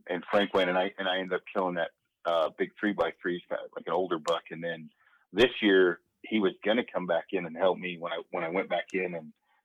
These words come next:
um, I called him. I'm like, "Dude, there's no deer. Don't, don't, don't bother coming back." And not too long after that, I, some bucks came in, and I, I ended up killing, like, a three-year-old deer. It wasn't a giant deer, but that was definitely the most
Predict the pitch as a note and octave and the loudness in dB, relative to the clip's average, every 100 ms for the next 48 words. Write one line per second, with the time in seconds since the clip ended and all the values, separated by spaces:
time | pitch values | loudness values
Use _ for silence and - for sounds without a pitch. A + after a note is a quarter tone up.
0 | _ _ F#2 F2 D#2 D2+ D2 - _ _ | _ _ 0 2 2 -4 -10 -16 _ _
1 | _ _ - F#2 - G2 G#2 F#2+ F#2 F#2 | _ _ -4 0 2 4 6 4 4 0
2 | - G2+ F#2+ F#2 G2 F2+ - F2+ F2 E2 | 0 0 2 0 0 -2 -2 -2 -2 -2
3 | - G2 F#2 - G2 F2+ _ _ - F#2+ | -4 -2 -2 -2 -6 -6 _ _ -4 -4
4 | E2+ F2+ F2 E2+ - F#2 E2 E2 E2+ E2+ | -2 0 0 -2 -4 -6 -4 -2 0 -2
5 | - F2 G2 - - F2 E2 E2 E2+ E2+ | -4 -4 -2 -2 -4 -4 -2 -4 -4 -4
6 | E2 E2 D#2 D#2 _ - - _ - E2 | -4 -4 -6 -10 _ -20 -20 _ -8 -4
7 | E2 F2 - F#2 E2+ E2+ F#2 G#2+ G2 F#2+ | -2 -2 -4 -4 -2 -2 2 2 2 2
8 | G2+ G2 F2 - F2+ F2 - - F#2+ E2+ | 0 0 0 -2 -2 -2 -6 -4 -2 0
9 | E2 D#2 F2 E2+ E2 F2 F2+ E2 - _ | 0 -2 -4 -2 -2 -2 -4 -6 -16 _
10 | _ _ - D#2 F#2+ G2+ E2+ D#2 F2 E2 | _ _ -18 -2 2 4 2 2 0 2
11 | E2 _ _ _ - E2 G#2 A2+ - - | 0 _ _ _ -4 4 6 6 2 -2
12 | F#2+ - _ _ - A2 G#2 - G2 F#2+ | -2 -2 _ _ 0 2 4 0 -2 -2
13 | F#2 E2+ F2+ F2+ F2+ | -2 -2 -2 -2 -2